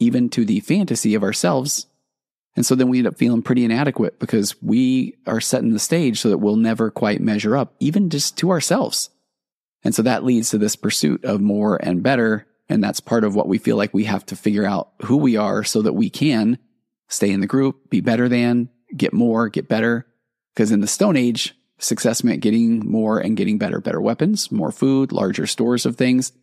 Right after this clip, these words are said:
and more children for survival. Today, we chase money and jobs and status and a better body and more love. But then even if we achieve some of these things, we often find ourselves wanting more.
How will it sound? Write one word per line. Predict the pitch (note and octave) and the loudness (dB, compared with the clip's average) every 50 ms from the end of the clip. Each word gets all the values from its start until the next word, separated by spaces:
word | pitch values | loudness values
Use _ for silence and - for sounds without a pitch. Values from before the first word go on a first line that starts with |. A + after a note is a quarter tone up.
| _ _ _ _ | _ _ _ _
and | - G#2 G#2 G2+ G2 | -2 0 2 4 4
more | G2+ G#2+ A2+ A2+ A2+ A2+ A2+ | 4 4 2 2 2 0 0
children | G#2+ - - E3+ C3+ B2 A2+ A2 A2+ G#2 | 0 2 0 2 2 2 0 0 0 0
for | - G#2+ G#2+ | 0 -2 0
survival. | - - G2+ A#2+ C#3+ B2 G2 G2+ G#2+ - - _ _ _ _ _ _ _ _ _ _ _ _ - | 0 0 0 0 0 0 0 -2 -4 -6 -8 _ _ _ _ _ _ _ _ _ _ _ _ 0
Today, | - A#2+ C#3 C3 A#2+ B2+ | 2 2 4 2 0 0
we | B2+ C#3+ A2 G#2+ G#2+ | 0 0 0 0 -2
chase | G#2+ - - - - - G2+ G2+ G#2 - - - | -2 -6 -8 -4 -2 0 0 0 -2 -4 -4 -2
money | A2 G2 G2 A2+ A2+ A2 A#2+ A#2+ | 0 2 2 2 2 2 2 0
and | G2+ G#2 G#2 G#2 G#2 - | 0 0 0 -2 -4 -2
jobs | - A2+ G#2+ A2 A2 G#2+ G#2 G#2+ | -2 -2 0 0 0 -2 -2 -2
and | A2 G2+ G2 | -2 -2 -2
status | G2+ - - G#2+ G#2+ G#2 G#2 G#2+ A2 - - - | -2 -2 -2 0 0 0 0 -2 -2 -4 -6 -6
and | G2+ G#2 G2+ | -4 -4 -4
a | F#2+ | -4
better | F#2+ G#2 G2 G2 | -4 -4 -4 -4
body | G#2 A#2 A#2 A2+ A2 A2 A2+ G#2+ | -2 0 0 0 0 0 0 0
and | G2 F#2+ | 0 0
more | G2+ G2 G2+ G2 | -2 -2 -2 -2
love. | G#2 A2 A2+ A#2 A#2+ A#2+ C#3 - _ _ _ _ _ _ _ _ _ _ | 0 0 0 0 0 -2 -4 -10 _ _ _ _ _ _ _ _ _ _
But | - A2 | -2 2
then | B2 A#2+ | 2 2
even | G#2+ F#2+ - - B2+ A#2+ A#2+ A#2+ A2+ G#2 - _ _ _ _ _ _ - | 2 2 2 2 2 2 2 2 0 -2 -8 _ _ _ _ _ _ -6
if | A2+ - - | -4 0 2
we | A2 | 0
achieve | G2 F#2 - - A#2 G#2 - | 0 0 0 0 0 0 0
some | - - D#3+ | 0 0 2
of | E3+ C#3 | 2 2
these | B2 A2 - | 2 2 2
things, | - A2+ G#2+ A2+ A2+ A2+ G#2+ - - - - | 0 2 2 2 2 0 0 -2 -4 -2 0
we | A2 G#2+ | 2 2
often | A2 G#2 - A2+ G#2+ | 2 0 0 -2 0
find | G2 G#2+ G#2 G#2 | 0 0 0 0
ourselves | G#2 G2+ - G2 F#2+ F#2+ - - | -2 -2 -2 -2 -4 -4 -4 -4
wanting | F#2 F#2 F#2+ G#2 G#2 | -2 0 0 2 2
more. | G#2+ B2 B2+ F#2+ - G2+ - - | 2 2 2 0 -4 -6 -10 -12